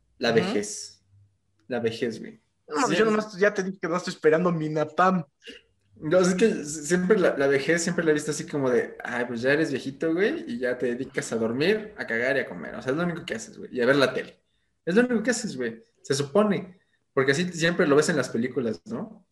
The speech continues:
Speaker 1: Y vas,
Speaker 2: Mira,
Speaker 1: está
Speaker 2: yo, yo,
Speaker 1: viejito
Speaker 2: yo
Speaker 1: en su
Speaker 2: estoy
Speaker 1: casa.
Speaker 2: orgulloso de mi abuela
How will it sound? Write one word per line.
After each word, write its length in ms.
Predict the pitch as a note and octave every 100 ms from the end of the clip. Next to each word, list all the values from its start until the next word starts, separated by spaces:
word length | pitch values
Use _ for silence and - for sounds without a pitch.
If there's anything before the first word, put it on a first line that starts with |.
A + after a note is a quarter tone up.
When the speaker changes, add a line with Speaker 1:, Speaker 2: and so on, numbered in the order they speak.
| -
Speaker 1:
Y 80 |
vas, 140 | A#2 C3
Speaker 2:
Mira, 120 | E3+
Speaker 1:
está 140 | C3
Speaker 2:
yo, 80 | -
yo, 60 | D3
Speaker 1:
viejito 200 | C#3+ B3
Speaker 2:
yo 60 |
Speaker 1:
en 20 | A#3+
su 60 | G3
Speaker 2:
estoy 120 | C4+
Speaker 1:
casa. 100 | C4
Speaker 2:
orgulloso 380 | G#3+ E3+ F#3 A#3
de 100 | F3
mi 140 | D3+ C#3+
abuela 360 | C#3+ E3 G3+